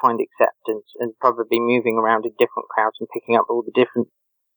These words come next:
bits and pieces of, of slang and things like that. And then she, she went and became, joined Batman and got acceptance through that and, and did the kind of right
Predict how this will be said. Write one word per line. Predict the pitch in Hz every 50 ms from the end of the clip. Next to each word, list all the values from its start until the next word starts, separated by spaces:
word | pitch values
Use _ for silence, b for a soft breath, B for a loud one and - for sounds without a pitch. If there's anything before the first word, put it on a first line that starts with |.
| _ _ _ _ _ _ _ -
bits | - - - - -
and | 120 117
pieces | - 127 117 - - 113 107 113
of, | 113 107 107 _ _ _
of | - 120 117 113 - _ _ _ _ _ _ _ _ _ _ _ _ _ _ - -
slang | 135 127 113 113 110 110 110
and | 110 -
things | - 120 117 -
like | - 113 113
that. | 120 113 113 - - _ _ _ _ _ _ _ _ _ _ _ _ _ _ _ _ _ _ _ _ _ _ -
And | 127 127 123
then | 123 123 123 120
she, | - - - 120 117 117 - _ _ _ -
she | - - - 117
went | 110 117 117 107 101 _ _ _ _ _ _ _ _ -
and | 123
became, | 117 117 - - 123 117 113 113 113 107 - _ _ _ _ _ _ _ _ _ _ _ _ -
joined | - 139 117 113 -
Batman | 151 139 - 123 113 110 107 -
and | 117 120
got | 123 131
acceptance | 127 - - - _ 110 - - -
through | 120 - -
that | 117 117 -
and, | - 120 107 _ _ _ -
and | 117 113 - _ _ -
did | 131 120 - - - - -
the | - -
kind | - 123 117 113 117
of | 110 - _ _ _ _ _ _ _ _ _ _ _ _ _ _ _ _ -
right | 120 117 -